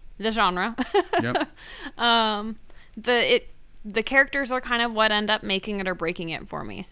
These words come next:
Speaker 2: Mm-hmm.
Speaker 1: Um, and I feel like at least in the,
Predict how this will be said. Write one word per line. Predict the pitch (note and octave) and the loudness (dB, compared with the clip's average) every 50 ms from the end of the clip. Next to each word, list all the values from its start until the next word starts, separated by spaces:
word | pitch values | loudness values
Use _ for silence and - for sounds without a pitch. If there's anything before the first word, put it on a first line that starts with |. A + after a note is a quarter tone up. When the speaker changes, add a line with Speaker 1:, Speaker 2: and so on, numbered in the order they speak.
| - - | -12 -10
Speaker 2:
Mm-hmm. | G#2+ G#2+ G#2 G#2+ - - - - - | -8 -8 -8 -10 -12 -16 -18 -10 -4
Speaker 1:
Um, | F#2 - G3 G3 G3 - | 0 0 0 0 -2 -4
and | - - G3+ G#3+ G#3+ G3+ - - - - | -4 -4 -2 -2 -4 -6 -8 -12 -16 -12
I | G3 G#3 | -10 -10
feel | - - C4 C4 | -8 -4 -2 0
like | C4 B3+ A#3+ A#3+ A#3+ | 2 2 2 0 -2
at | G#3+ - | -2 -2
least | - B3+ A#3 - C4 | -4 -8 -6 -6 -6
in | A#3+ A#3+ | -6 -4
the, | A3+ G#3+ G#3 - | -4 -6 -6 -8